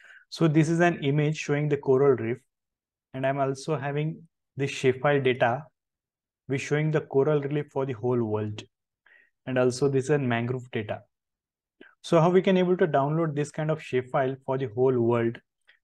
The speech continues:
that we are going to see. So like if I'll on the map, this is the base map. And if I'll zoom the place,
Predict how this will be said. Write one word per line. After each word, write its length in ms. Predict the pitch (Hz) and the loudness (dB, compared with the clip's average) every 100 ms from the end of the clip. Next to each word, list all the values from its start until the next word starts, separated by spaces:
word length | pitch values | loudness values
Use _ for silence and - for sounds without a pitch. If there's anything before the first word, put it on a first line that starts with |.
| - | -8
that 120 | 127 | -4
we 100 | 131 | 0
are 60 | 131 | 2
going 220 | 127 123 | 2 0
to 80 | 120 | -4
see. 300 | - 117 190 _ _ _ _ _ _ _ | -6 -8 -10 _ _ _ _ _ _ _
So 160 | - 127 | -8 0
like 400 | 127 135 139 - - _ _ - | 2 2 0 -10 -16 _ _ -6
if 160 | 131 | 0
I'll 140 | 139 139 | 2 2
on 280 | 131 135 | 2 2
the 80 | 139 | 0
map, 300 | 123 113 135 - _ _ _ _ _ _ _ _ _ _ _ _ _ _ _ | 0 0 -2 -6 _ _ _ _ _ _ _ _ _ _ _ _ _ _ _
this 140 | 123 127 | -4 0
is 40 | |
the 80 | 131 | 0
base 380 | 120 127 127 123 | 4 6 4 2
map. 260 | 113 117 _ _ _ _ _ _ _ _ _ _ - | -4 -4 _ _ _ _ _ _ _ _ _ _ -6
And 200 | 131 127 | -2 0
if 120 | 127 | 2
I'll 140 | 135 | 2
zoom 320 | 123 120 143 | 2 0 2
the 80 | 139 | 2
place, 680 | 139 120 131 - - - - | 0 2 2 0 -4 -8 -14